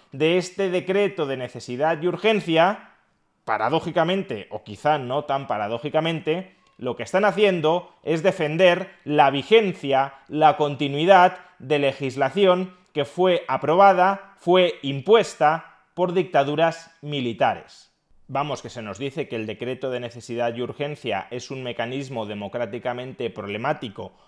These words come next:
para modificar leyes que están en vigor en la Argentina, y es verdad, quien debería legislar en una democracia con separación de poderes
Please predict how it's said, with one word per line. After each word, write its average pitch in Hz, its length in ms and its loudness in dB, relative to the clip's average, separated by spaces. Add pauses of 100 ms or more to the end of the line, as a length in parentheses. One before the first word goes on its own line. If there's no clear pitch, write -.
(100)
para 95 220 -4
modificar 98 880 -2
leyes 127 540 -4
que - 80 -20
están 120 320 -8
en 113 160 -8
vigor 123 600 0
en 95 120 -16
la 87 80 -10
Argentina, 143 800 -6 (360)
y 104 200 -6
es 110 120 -4
verdad, 131 500 2 (300)
quien 110 240 -8
debería 98 520 -2
legislar 117 800 0
en 104 160 -12
una 135 160 -6
democracia 120 580 -6
con 104 140 -12
separación 95 460 -10
de 113 60 -6
poderes 113 520 -4